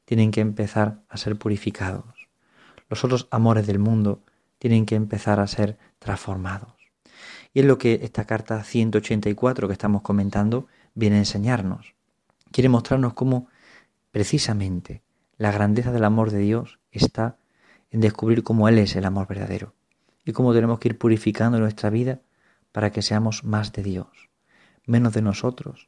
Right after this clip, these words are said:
y más de Él. Aquí está el misterio, aquí está el secreto de esa grandeza del amor, que el amor requiere siempre purificación de otros amores. El amor de Dios es un amor tan grande, tan infinito,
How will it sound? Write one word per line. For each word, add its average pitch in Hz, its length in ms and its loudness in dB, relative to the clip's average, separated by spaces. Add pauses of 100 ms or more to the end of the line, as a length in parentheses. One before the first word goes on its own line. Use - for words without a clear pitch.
(160)
y 113 80 -10
más 95 260 -4
de 90 80 -8
Él. - 220 -12 (880)
Aquí 113 200 0
está - 140 -2
el 107 60 2
misterio, 104 400 -2
aquí 104 120 -4
está 107 140 -12
el 104 60 -10
secreto 107 540 -6 (720)
de 110 80 -6
esa 110 180 2
grandeza 104 460 0
del 98 100 -4
amor, 98 300 -10 (760)
que 110 100 -2
el 104 60 2
amor 110 360 2 (480)
requiere 113 420 -2
siempre 110 300 0
purificación 107 540 -2
de 107 60 0
otros 107 200 -6
amores. 107 380 -4 (760)
El 107 120 -2
amor 120 240 6
de 117 80 6
Dios 113 180 4
es - 160 -6
un 110 60 0
amor 110 160 -2
tan 104 160 -4
grande, 104 340 -2
tan 120 160 0
infinito, 113 560 0